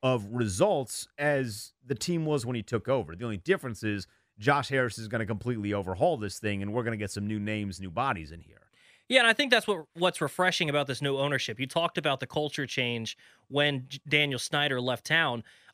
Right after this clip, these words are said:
Speaker 2: I think the nice part now is you don't have to worry about the off-the-field stuff.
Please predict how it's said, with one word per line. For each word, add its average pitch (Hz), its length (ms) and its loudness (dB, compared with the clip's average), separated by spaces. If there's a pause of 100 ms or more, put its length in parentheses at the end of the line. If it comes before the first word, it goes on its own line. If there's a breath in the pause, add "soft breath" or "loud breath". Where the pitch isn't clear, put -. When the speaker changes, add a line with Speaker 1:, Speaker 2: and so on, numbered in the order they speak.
Speaker 2:
I 202 100 8
think 254 160 4
the 175 80 2
nice 170 280 4
part 143 260 0
now 151 360 4
is 120 360 -2
you 180 100 0
don't 240 120 2
have 240 100 0
to 170 80 0
worry 151 280 0
about 131 200 0
the 120 100 -6
off-the-field 123 600 -4
stuff. - 280 -12